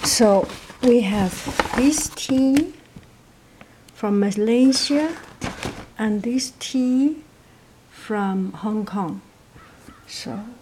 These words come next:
let's take a look which tea we will drink. Oh, this some small gato. Oh, such a beautiful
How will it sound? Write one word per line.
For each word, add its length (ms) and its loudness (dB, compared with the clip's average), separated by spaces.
let's 340 -12
take 340 -8
a 40 -2
look 240 -10
which 320 -6
tea 300 -4
we 220 -2
will 180 -6
drink. 1040 -2
Oh, 160 -10
this 160 -6
some 440 -8
small 500 -4
gato. 420 0
Oh, 120 -10
such 480 -6
a 40 -2
beautiful 760 -4